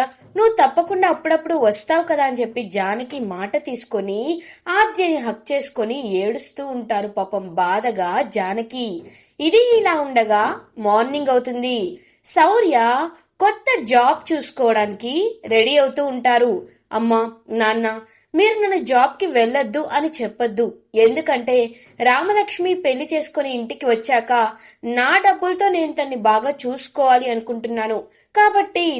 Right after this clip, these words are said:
తన్ని బాగా చూసుకోవాలంటే నేను కూడా సంపాదించాలి" అని చెప్పి ఇంకా ఇంటర్వ్యూకి వెళ్ళడానికి బయలుదేరుతూ ఉంటాడు శౌర్య. అదే టైంకి రామలక్ష్మి శౌర్యకి కాల్ చేస్తుంది.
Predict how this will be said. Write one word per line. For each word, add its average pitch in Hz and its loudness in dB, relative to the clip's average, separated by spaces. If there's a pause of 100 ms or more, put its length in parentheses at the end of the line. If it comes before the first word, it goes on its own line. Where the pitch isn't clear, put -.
(100)
తన్ని 277 -2 (140)
బాగా 226 0
చూసుకోవాలంటే 269 0 (160)
నేను 370 0
కూడా 330 -2
సంపాదించాలి" 277 -2
అని 226 -2
చెప్పి 208 -8 (500)
ఇంకా 440 2
ఇంటర్వ్యూకి 349 -2
వెళ్ళడానికి 233 0
బయలుదేరుతూ 226 -4
ఉంటాడు 202 -6 (460)
శౌర్య. 247 2 (500)
అదే 480 4
టైంకి 359 -2
రామలక్ష్మి 247 -2
శౌర్యకి 311 -2
కాల్ 233 0
చేస్తుంది. 240 -4